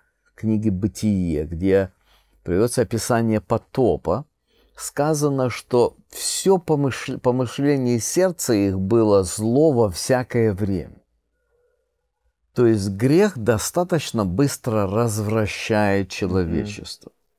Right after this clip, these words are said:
Speaker 1: И человечество развращ-, развратилось, оно развращается. Это ярко описано в четвёртой главе «Бытие», когда вот эта история с Каином и со всем тем, что после того произошло.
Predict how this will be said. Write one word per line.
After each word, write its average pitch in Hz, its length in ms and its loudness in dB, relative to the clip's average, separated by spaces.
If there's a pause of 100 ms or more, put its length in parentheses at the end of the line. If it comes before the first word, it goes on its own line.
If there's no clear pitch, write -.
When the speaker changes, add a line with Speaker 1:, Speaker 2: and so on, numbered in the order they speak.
(800)
Speaker 1:
И - 100 -8
человечество 120 880 2
развращ-, 117 1120 -2
развратилось, 113 960 -2
оно 113 160 0
развращается. 113 640 0
Это 190 120 0
ярко 180 280 2
описано 117 420 -2
в - 40 -8
четвёртой 131 560 0
главе 113 220 4
«Бытие», 107 440 0
когда 101 320 2
вот 98 160 0
эта 101 180 0
история 92 380 0
с - 100 -14
Каином 95 680 0 (480)
и 107 100 -4
со 101 220 -4
всем 127 480 0
тем, 113 240 0
что 104 160 -6
после 113 520 -2
того 101 260 0
произошло. 95 960 -4